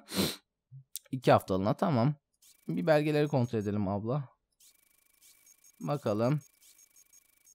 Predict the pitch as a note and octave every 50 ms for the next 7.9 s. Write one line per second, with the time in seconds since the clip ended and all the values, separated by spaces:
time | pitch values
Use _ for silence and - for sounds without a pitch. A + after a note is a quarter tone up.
0 | _ _ - _ _ - _ _ - - F3 D3 C3+ C3+ C#3+ D3 D3 D3+ D3 C#3+
1 | D3 D3 C#3+ - - D#3 E3 F#3+ G#3 G#3 G#3 F#3+ F3+ - - - - _ _ _
2 | - E3 E3+ F3+ F#3+ F#3 A3 G#3+ G3 F#3+ - F3+ D#3+ D3+ - D#3 C#3 C3+ C#3 -
3 | - D#3 E3 F3 F3+ - _ _ _ - - _ - - D3 D3+ D3+ D3+ D3+ C#3
4 | - - _ _ _ _ _ _ - - - - - - G3 F3 F#3 F#3+ F#3+ F3+
5 | D#3+ D3+ C3+ - D3+ C#3 C#3 B2+ E3 E3 D#3+ D3+ D3 D3+ D#3 D3 C3 A#2+ G#2 -
6 | _ _ _ _ _ _ _ _ _ _ _ _ _ - C#3 D#3 E3+ E3+ D#3+ E3+
7 | F3+ - E3+ D#3 D#3 D3 - C#3 B2 A2+ - A#2+ A2+ G2+ G#2+ A2+ A2